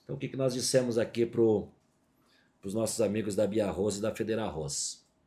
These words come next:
Reconhecemos que tem essa demanda, oferta no nosso mercado interno, que o produtor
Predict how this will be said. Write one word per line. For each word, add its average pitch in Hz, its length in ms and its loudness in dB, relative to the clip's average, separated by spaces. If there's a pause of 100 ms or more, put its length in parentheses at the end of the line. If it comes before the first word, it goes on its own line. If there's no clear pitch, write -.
(180)
Reconhecemos 131 1040 2
que 104 80 -8
tem 110 200 -4
essa 104 220 -4
demanda, 92 640 -6 (540)
oferta 95 640 -2
no 90 160 -6
nosso 92 280 -4
mercado 87 380 -8
interno, 113 580 -6 (720)
que 117 160 0
o 113 200 2
produtor 107 680 0